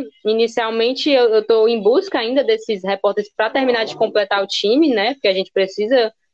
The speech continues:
falar de Alagoas, né? A gente precisa falar do Rio Grande do Norte também.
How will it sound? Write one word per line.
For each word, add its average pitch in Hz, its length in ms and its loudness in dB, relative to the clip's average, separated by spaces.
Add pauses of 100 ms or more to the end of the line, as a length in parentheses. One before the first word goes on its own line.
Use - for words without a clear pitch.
(120)
falar 196 240 0
de 196 100 0
Alagoas, 220 1040 2
né? 180 160 0
A 202 60 0
gente 196 160 -6
precisa 202 320 -2
falar 202 260 0
do 196 80 -2
Rio 202 160 2
Grande 185 300 -2
do 175 80 0
Norte 202 420 0
também. 180 380 -2